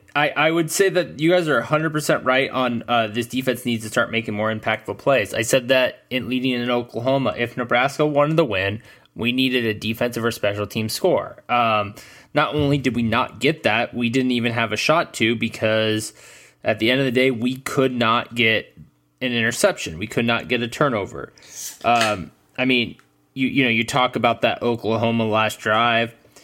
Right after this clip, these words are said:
I mean, you look at their rushing stats for the day. They went almost sixty yards on that last drive, and all primarily running the ball. So you take that sixty yards out of their day of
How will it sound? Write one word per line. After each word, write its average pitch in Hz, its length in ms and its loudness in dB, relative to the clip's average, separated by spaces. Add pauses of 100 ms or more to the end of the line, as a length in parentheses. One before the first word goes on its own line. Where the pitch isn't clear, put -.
(280)
I - 100 -6
mean, 113 440 0
you 117 180 -2
look 117 240 0
at 101 60 -6
their 110 140 0
rushing 113 320 0
stats 113 260 0
for - 100 -8
the 110 100 0
day. 123 200 2
They 113 160 0
went 127 300 0
almost 117 640 -2
sixty - 440 -4
yards 123 500 2
on 113 160 -2
that 117 200 -2
last 104 380 0
drive, 123 600 0 (480)
and 123 300 -2 (140)
all 135 300 4
primarily 123 680 0
running 117 320 0
the 127 80 0
ball. 147 320 2
So - 140 -2
you 127 200 2
take 139 300 0
that 135 200 0
sixty 147 440 -2
yards 143 580 4
out 123 240 0
of 110 140 -4
their 120 320 0
day 131 640 2
of 110 640 0